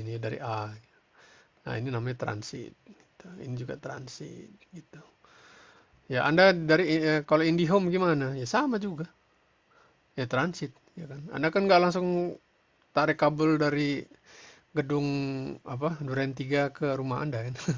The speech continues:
Ya, itu berarti Anda harus menyewa jasa peering, gitu,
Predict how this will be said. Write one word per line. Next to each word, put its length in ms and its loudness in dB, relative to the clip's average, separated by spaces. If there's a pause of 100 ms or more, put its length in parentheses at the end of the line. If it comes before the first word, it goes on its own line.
(2250)
Ya, 160 -8
itu 160 -8
berarti 240 -4
Anda 180 -2
harus 240 -4
menyewa 640 2
jasa 400 -2
peering, 720 -2
gitu, 380 -10